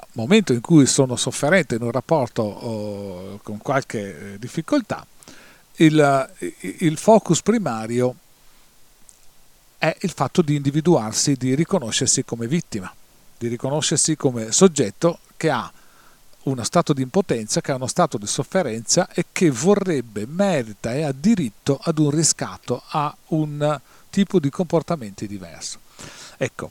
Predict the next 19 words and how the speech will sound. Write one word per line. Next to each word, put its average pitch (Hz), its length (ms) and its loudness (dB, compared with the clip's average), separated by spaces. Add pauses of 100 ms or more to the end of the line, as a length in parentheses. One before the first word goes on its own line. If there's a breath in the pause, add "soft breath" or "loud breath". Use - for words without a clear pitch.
(360 loud breath)
per 226 140 2
quanto 185 440 2
moralmente 151 640 4
sia 135 260 2
corretta 143 600 -2
questo 104 280 -8
tipo 139 280 -6
di 104 340 -6 (140)
visione, 104 640 -2 (1000)
di 135 160 -6
cui, 151 500 2
eh, 113 280 -6
la 107 120 -8
cultura 135 480 2
ci 110 360 -6
dà 123 400 -2
ampia 123 720 -4
e 110 120 -8
profusa, 127 840 -4